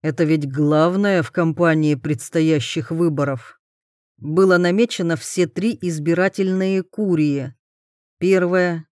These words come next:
Землевладельцы и собственники крупных недвижимых имуществ. Второе. Домовладельцы,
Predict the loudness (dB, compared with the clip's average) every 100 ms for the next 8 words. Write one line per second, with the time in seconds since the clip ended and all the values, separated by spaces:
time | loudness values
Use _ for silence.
0 | _ _ -10 -2 0 2 2 4 2 2
1 | 0 0 -4 -6 -4 -4 -6 -2 -2 -4
2 | -8 -4 -2 -2 -4 -4 -2 -2 -2 -2
3 | -2 -2 -2 -2 -2 0 -2 -4 -6 -2
4 | -2 -2 -6 -10 -12 -14 _ _ _ _
5 | _ _ _ -18 -2 2 2 2 2 2
6 | 0 -4 _ _ _ -10 -2 2 2 2
7 | 2 0 0 -2 -2 -6 -10 -8 -10